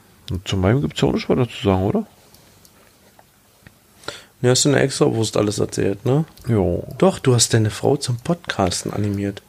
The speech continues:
Speaker 1: Na ja.
Speaker 2: Ne? Wird das
Speaker 1: Die
Speaker 2: öfter so sein?
Speaker 1: die wollte einfach mitreden. Äh, keine Ahnung,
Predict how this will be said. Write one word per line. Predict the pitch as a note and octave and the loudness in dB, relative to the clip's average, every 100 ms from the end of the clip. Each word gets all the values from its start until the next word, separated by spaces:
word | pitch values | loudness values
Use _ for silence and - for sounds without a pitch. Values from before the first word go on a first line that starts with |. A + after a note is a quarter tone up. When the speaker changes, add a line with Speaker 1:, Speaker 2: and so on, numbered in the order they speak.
| _ | _
Speaker 1:
Na | A2+ | 0
ja. | G2+ F#2+ A3 - _ - - | 2 2 0 -4 _ -20 -2
Speaker 2:
Ne? | A#2+ C3+ D#3+ - | 0 0 -2 -6
Wird | - | -2
das | B2+ | 2
Speaker 1:
Die | G2+ | 2
Speaker 2:
öfter | B2+ D#3+ | 2 0
so | D3 | 2
sein? | D3+ D#3+ F#3+ A#3+ - | 2 2 2 -2 -4
Speaker 1:
die | A2 | 0
wollte | F#2+ A2+ - | 4 4 2
einfach | - B2+ C#3 | 2 2 2
mitreden. | C3+ - - G2+ F#2 F#2 - - - - - - _ - - - - - - - - - - | 0 -2 0 0 0 -4 -12 -20 -20 -20 -20 -20 _ -20 -20 -16 -14 -14 -14 -16 -16 -4 2
Äh, | G#2 F#2 F2 - | 6 4 2 -2
keine | C#3 E3+ | 0 0
Ahnung, | G#3 D#3+ | 0 -2